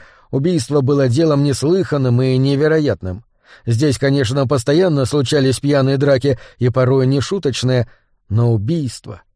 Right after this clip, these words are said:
Кто из островитян мог пойти на такое? "Индейцы-карибы", тотчас подумал Кип. Жестокое, свирепое племя. Когда они спускались в деревню, по счастью, это случалось редко,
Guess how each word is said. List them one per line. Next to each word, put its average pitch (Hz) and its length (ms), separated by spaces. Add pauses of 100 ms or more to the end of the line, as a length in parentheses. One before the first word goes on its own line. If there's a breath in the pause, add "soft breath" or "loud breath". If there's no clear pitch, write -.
(420)
Кто 180 280
из 131 180
островитян 135 680
мог 139 200
пойти 156 360
на 120 140
такое? 107 440 (640)
"Индейцы-карибы", 127 1400 (440)
тотчас 131 400
подумал 120 440
Кип. 117 240 (400 soft breath)
Жестокое, 135 720
свирепое 156 600
племя. 127 420 (480)
Когда 135 360
они 143 220
спускались 139 640
в 117 80
деревню, 135 540 (300 soft breath)
по - 120
счастью, 143 420
это 139 120
случалось 147 480
редко, 131 460